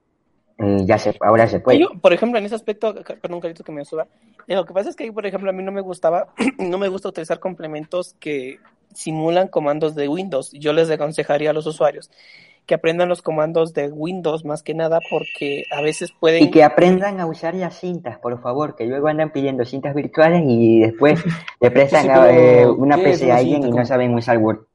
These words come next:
Speaker 1: por, por
Speaker 3: Ah,
Speaker 1: culpa
Speaker 3: sí,
Speaker 1: de
Speaker 3: sí,
Speaker 1: la
Speaker 3: claro.
Speaker 1: cinta.
Speaker 3: Entonces, claro, tú lo que recomiendas, Wilson, es que en vez de estar, eh, como que, eh, poniendo complementos que se asemejen de una forma con Windows, de Windows, que recurran a lo nativo, digamos.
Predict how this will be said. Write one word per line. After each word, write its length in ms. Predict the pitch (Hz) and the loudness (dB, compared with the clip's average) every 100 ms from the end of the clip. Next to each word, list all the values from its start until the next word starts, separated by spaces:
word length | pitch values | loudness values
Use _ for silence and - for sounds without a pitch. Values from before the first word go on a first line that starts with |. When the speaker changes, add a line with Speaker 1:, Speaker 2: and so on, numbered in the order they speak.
| _ _ _ _ - | _ _ _ _ -10
Speaker 1:
por, 200 | 107 95 _ | -8 -8 _
por 140 | - 147 | -8 -2
Speaker 3:
Ah, 80 | 170 | 0
Speaker 1:
culpa 60 | |
Speaker 3:
sí, 100 | - | 0
Speaker 1:
de 20 | |
Speaker 3:
sí, 60 | 110 | -2
Speaker 1:
la 80 | - | -2
Speaker 3:
claro. 160 | 131 - | -4 -8
Speaker 1:
cinta. 80 | _ _ _ _ _ _ _ _ - - | _ _ _ _ _ _ _ _ -20 -14
Speaker 3:
Entonces, 300 | 165 226 202 | -2 -2 2
claro, 260 | 269 175 139 | 2 2 0
tú 180 | 233 | 0
lo 120 | 247 208 | 0 0
que 100 | 190 | -2
recomiendas, 360 | 185 208 196 | -4 -6 -6
Wilson, 260 | 208 208 190 | -6 -6 -6
es 140 | 202 | -6
que 460 | 214 165 123 127 _ _ | -4 -4 -6 -12 _ _
en 100 | 151 | -4
vez 120 | 190 | -4
de 40 | 190 | -4
estar, 400 | 180 190 180 143 | 2 2 2 0
eh, 380 | 123 117 120 - _ | -6 -6 -12 -20 _
como 160 | 135 | -18
que, 160 | 135 131 - _ _ _ - - - - | -14 -14 -16 _ _ _ -20 -20 -18 -6
eh, 460 | 131 131 127 123 123 | -4 -2 -2 -4 -4
poniendo 300 | 139 165 170 | -4 -2 -2
complementos 400 | 151 139 160 156 | -4 -4 -6 -6
que 160 | 151 139 | -6 -4
se 160 | 151 | -6
asemejen 600 | 131 135 127 123 131 127 | -6 -4 -4 -6 -8 -12
de 80 | 127 | -8
una 120 | 139 | -8
forma 240 | 147 143 127 | -6 -8 -8
con 100 | 131 | -8
Windows, 200 | 139 123 | -8 -8
de 100 | 117 | -10
Windows, 500 | 127 147 143 139 _ _ | -6 -4 -6 -8 _ _
que 100 | 143 | -4
recurran 460 | 131 135 151 151 - | -4 -2 -4 -4 -4
a 100 | 135 | -4
lo 120 | 135 | -2
nativo, 320 | 117 185 139 | -4 -2 -2
digamos. 220 | 127 127 | -4 -10